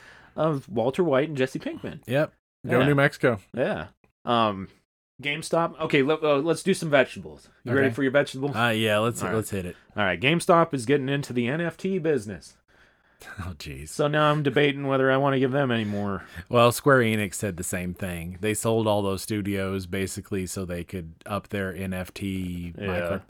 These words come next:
Speaker 2: whatever
Speaker 1: Gross.
Speaker 2: game. Yeah, I know. I'm like, "Oh, this is gonna fall so flat on so many people."
Speaker 1: Yeah.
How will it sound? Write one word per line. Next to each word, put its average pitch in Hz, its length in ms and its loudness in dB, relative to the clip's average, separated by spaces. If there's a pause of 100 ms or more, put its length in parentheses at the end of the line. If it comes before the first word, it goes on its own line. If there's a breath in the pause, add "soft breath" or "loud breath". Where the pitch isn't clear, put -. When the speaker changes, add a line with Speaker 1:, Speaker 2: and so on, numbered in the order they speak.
(180)
Speaker 2:
whatever 101 540 -2
Speaker 1:
Gross. 101 280 -2
Speaker 2:
game. 95 380 -4
Yeah, 101 200 -2
I 104 120 -2
know. 98 160 -2
I'm 95 80 -4
like, 92 180 -8
"Oh, 87 320 -10
this 110 220 -4
is 104 100 -6
gonna 98 200 -4
fall 98 260 -2
so 110 240 -4
flat 98 340 -6
on 92 140 -6
so 92 140 -10
many 90 200 -8
people." 87 400 -12
Speaker 1:
Yeah. 98 280 -6